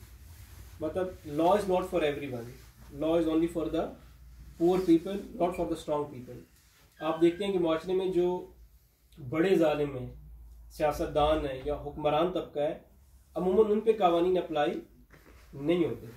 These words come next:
لیکن غریبوں پہ اپلائی ہوتے ہیں۔ اور ایک اور چیز آخر میں جو، آ، ہے، اس کے بعد، آ، یہ کہ اب ہمیں کرنا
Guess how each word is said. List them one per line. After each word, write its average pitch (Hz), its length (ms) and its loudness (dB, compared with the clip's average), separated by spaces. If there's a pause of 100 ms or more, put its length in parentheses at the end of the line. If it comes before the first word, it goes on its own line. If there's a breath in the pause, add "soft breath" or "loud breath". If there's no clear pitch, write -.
(600)
لیکن 160 260 0
غریبوں 160 380 2
پہ 190 60 2
اپلائی 151 340 0 (760)
ہوتے 147 300 -8
ہیں۔ 120 100 -10 (1500)
اور 185 280 4
ایک 226 240 2 (140)
اور 214 300 2
چیز 240 320 -4
آخر 165 300 0
میں 208 180 6
جو، 190 460 0
آ، 147 180 -2 (100)
ہے، 165 240 -2
اس - 160 -10
کے 180 80 -4
بعد، 165 200 4 (200)
آ، 156 40 -6 (460)
یہ 180 140 0
کہ 202 60 2
اب 185 180 2
ہمیں 214 120 8
کرنا 160 340 2